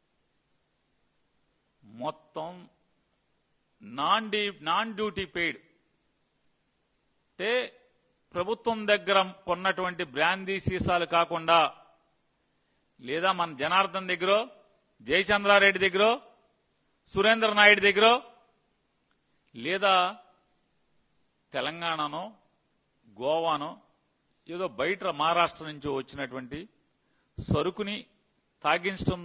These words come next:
ద్వారా మాత్రమే ఈ బార్లు బతుకుతున్నాయి, బార్లు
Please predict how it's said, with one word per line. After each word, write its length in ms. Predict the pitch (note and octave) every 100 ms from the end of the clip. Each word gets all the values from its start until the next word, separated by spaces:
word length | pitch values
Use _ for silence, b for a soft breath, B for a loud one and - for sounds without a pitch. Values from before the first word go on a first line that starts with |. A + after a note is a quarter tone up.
| D#3+
ద్వారా 220 | D#3+ D#3+ D3+
మాత్రమే 380 | D3+ D3 D3+ G3 G#3 D3
ఈ 20 | B2+
బార్లు 280 | B2+ E3 E3 C#3+
బతుకుతున్నాయి, 600 | C#3+ C#3+ C#3+ C3 C3 B2+ F#2+ _ _ _ _ _ _ G#2
బార్లు 280 | C3 F#3 F#3+